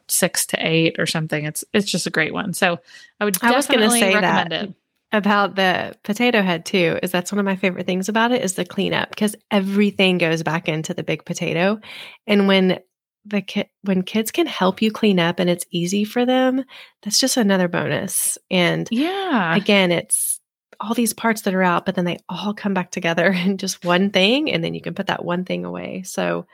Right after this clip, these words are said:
Speaker 2: that's always a pro to
Speaker 1: Yes.
Speaker 2: me when, with a toy is just the cleanup and how you're gonna store it after.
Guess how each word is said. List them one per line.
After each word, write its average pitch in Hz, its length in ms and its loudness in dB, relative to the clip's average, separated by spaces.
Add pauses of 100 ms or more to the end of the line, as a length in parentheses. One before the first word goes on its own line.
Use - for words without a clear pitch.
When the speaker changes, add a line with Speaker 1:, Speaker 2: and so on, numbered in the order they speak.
(220)
Speaker 2:
that's 233 200 -2
always 285 280 4
a 403 40 4
pro 202 320 4
to 185 160 -4
Speaker 1:
Yes. 170 80 -2
Speaker 2:
me 165 200 -2
when, 180 300 -6 (260)
with 190 200 -6
a 170 80 -2
toy 175 380 -2
is 170 260 -4
just - 280 -4
the 190 140 0 (420)
cleanup 185 540 2
and 175 100 0
how 170 180 0
you're 170 180 2
gonna 160 180 -2
store 151 460 -2
it - 360 -6 (220)
after. 151 580 -4